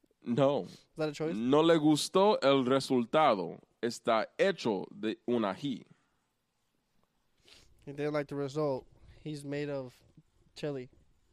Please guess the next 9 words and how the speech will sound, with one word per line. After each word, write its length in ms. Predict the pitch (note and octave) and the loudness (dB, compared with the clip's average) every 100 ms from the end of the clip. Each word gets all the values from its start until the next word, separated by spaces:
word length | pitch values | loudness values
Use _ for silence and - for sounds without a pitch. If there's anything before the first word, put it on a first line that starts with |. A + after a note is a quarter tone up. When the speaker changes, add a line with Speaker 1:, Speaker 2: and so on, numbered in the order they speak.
| _ _ _ - _ | _ _ _ -20 _
Speaker 1:
Well, 80 | G2+ | -12
that 100 | G2 | -10
would 120 | F2+ G2 | -10 -10
be 60 | |
the 80 | G#2+ | -12
direct 300 | G2+ G#2+ G2 | -6 -6 -6
translation, 440 | - F2+ F#2 F3+ F#3+ | -10 -12 -10 -4 0
Speaker 2:
Yes. 220 | E3 - | 0 -2
Speaker 1:
yes. 220 | - - | -8 -18